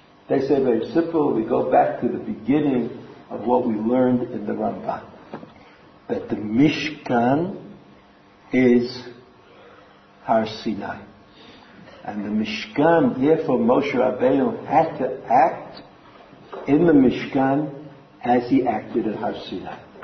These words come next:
And if Har Sinai was, if Har Sinai was, God said to Moshe Rabbeinu, "Alei El Hahar,"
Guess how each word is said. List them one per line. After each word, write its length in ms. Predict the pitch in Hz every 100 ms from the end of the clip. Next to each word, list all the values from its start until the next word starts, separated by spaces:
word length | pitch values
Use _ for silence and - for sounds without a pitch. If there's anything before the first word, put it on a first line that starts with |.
| - - - -
And 200 | - 110
if 240 | 185 196 202
Har 320 | 165 165 -
Sinai 460 | 143 135 151 143 127
was, 400 | 131 123 104 - - - -
if 180 | 165 156
Har 200 | 151 135 -
Sinai 300 | 123 131 127
was, 360 | 127 120 - - - - - - -
God 280 | 139 151 -
said 260 | 143 123
to 60 | 127
Moshe 280 | 127 123 131
Rabbeinu, 420 | 120 127 120 -
"Alei 840 | 113 120 120 120 120 120 123 -
El 180 | 117 117
Hahar," 580 | 123 127 131 131 -